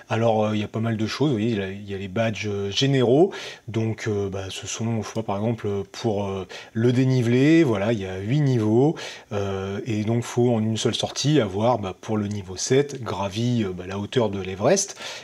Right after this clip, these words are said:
Et après, il y a des ascensions, par exemple. Enfin, ce sont les badges locaux. Donc, des ascensions ou d'autres choses. Bah, il y a les pavés, par exemple, et tout ça.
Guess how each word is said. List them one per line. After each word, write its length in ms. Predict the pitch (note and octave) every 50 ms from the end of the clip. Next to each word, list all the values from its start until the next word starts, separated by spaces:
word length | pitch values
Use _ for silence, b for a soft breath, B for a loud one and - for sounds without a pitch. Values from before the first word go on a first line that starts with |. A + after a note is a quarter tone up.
| B B
Et 120 | - A2+ A2
après, 340 | G#2 - - - C#3+ E3
il 80 | F3 C3+
y 60 | A#2+
a 40 | A#2+
des 280 | A2 G#2+ A2 A2 A2+ C#3
ascensions, 480 | D3 - D#3+ C3+ - - - C3 E3
par 160 | F3 A#2+ G#2+
exemple. 320 | G#2 G#2 G2 A#2+ D3+ D#3+ - -
Enfin, 140 | - A2+
ce 140 | G#2+ - -
sont 140 | - - G#2
les 120 | G2 G2
badges 300 | G2 F#2+ A2+ A2+ A2 - - -
locaux. 560 | A2+ G#2+ A2 B2 C3 B2+ - B2+ C3 D3+ B B B B B B B -
Donc, 80 | G#2
des 160 | G2+ G2+ G#2
ascensions 720 | A2+ G#2 - A#2 G#2+ - - - B2 B2+ C3 C3 C3 C3 C3+ C3+
ou 120 | A2 G#2+
d'autres 180 | G2+ G#2+ G2+ -
choses. 300 | - - A2 B2+ C3+ A#2
Bah, 80 | G2+ F#2
il 60 | F#2
y 20 |
a 40 | F2+
les 160 | F2 F2+ F2+
pavés, 420 | - - - G#2+ F#2+ G2 A2+ B2+ C3
par 180 | B2 G#2 F#2+
exemple, 460 | F#2+ F#2+ F#2 G#2+ A#2 B2 B2 A#2 -
et 20 | F#2+
tout 160 | - - -
ça. 320 | - - C#3 D3 F3 F#3